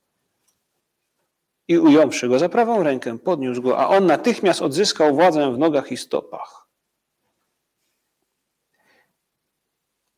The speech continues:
Od samego początku wiara w zmartwychwstanie połączona jest z głoszeniem dobrej nowiny. Dobrej nowiny o tym, że Jezus Chrystus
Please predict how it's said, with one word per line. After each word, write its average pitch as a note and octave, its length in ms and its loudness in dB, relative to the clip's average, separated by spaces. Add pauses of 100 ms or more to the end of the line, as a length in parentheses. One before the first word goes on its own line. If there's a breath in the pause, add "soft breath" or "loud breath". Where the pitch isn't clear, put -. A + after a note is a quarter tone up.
(840)
Od - 120 -8
samego A#3 360 -2
początku F3 580 -2
wiara G3 320 2
w C#3 40 -4
zmartwychwstanie C3+ 960 -4 (840)
połączona D3 560 -2
jest C3+ 380 -6 (300)
z B2 80 -10
głoszeniem D3+ 640 2 (120)
dobrej C3 760 0
nowiny. A2+ 580 -8 (140)
Dobrej D3+ 320 2
nowiny D3 400 -4
o C3 80 -8
tym, A#2+ 180 -8
że G#2 100 -8
Jezus - 480 -6
Chrystus G3+ 500 -4